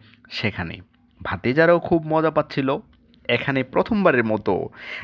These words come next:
তারা নৌকা ভ্রমণ করছে। আমার কাছেও অসাধারণ লাগছে। <laughs> অনেক দিন পর নৌকা ভ্রমণে বের হয়েছি। আসলে বরাবরের মতোই ভ্রমণ করতে আমার খুব ভালো লাগে, এনজয় করি। মনের মধ্যে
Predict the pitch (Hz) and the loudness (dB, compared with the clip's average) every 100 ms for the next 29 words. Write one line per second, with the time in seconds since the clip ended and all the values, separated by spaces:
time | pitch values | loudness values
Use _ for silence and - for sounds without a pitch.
0 | - 98 95 92 113 165 185 139 110 104 | -2 0 2 2 2 2 0 0 0 0
1 | 95 95 - 82 80 - _ _ - 208 | -2 -2 -2 -4 -8 -16 _ _ 0 2
2 | 233 190 170 113 98 95 - 92 87 85 | 2 0 0 0 0 0 -4 -4 -6 -6
3 | 82 - - - - _ - 123 92 - | -8 -8 -12 -12 -16 _ -8 -6 -6 -8
4 | - - - 139 156 180 - 180 175 160 | -8 -6 4 4 4 -2 -2 -4 0 2
5 | 139 113 117 117 113 107 104 92 95 92 | 4 4 0 -2 -2 -2 -2 -2 -4 -4
6 | 92 92 - - - _ _ 160 - 214 | -6 -8 -10 -14 -16 _ _ -4 0 0
7 | 117 - - _ _ _ - 98 104 117 | 0 -4 -18 _ _ _ -14 -4 4 6
8 | 135 151 175 170 165 170 127 123 - - | 6 4 2 0 -2 0 0 0 -6 -16
9 | - 107 90 104 120 202 254 262 - - | -16 -14 -8 -2 0 0 0 -2 -4 2
10 | 113 104 120 117 - 139 113 113 110 98 | 4 4 2 0 -2 -4 -2 2 4 2
11 | 85 104 - 139 139 131 117 87 - _ | 0 -12 -2 0 4 4 4 -2 -6 _
12 | _ _ - 110 131 139 135 127 139 | _ _ -8 -2 0 2 0 -2 -2